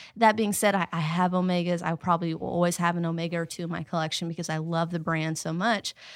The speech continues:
I can see that they're, they're working on changing that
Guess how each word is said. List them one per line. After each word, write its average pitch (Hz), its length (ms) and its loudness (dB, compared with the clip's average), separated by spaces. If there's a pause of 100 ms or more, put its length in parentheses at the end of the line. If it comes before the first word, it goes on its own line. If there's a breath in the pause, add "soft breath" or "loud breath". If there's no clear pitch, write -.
(200 loud breath)
I 220 120 6
can 240 160 -2
see 247 260 0
that 254 220 2
they're, 220 340 4
they're 202 160 2
working 190 460 0
on 170 180 2
changing 165 680 -2
that - 280 -6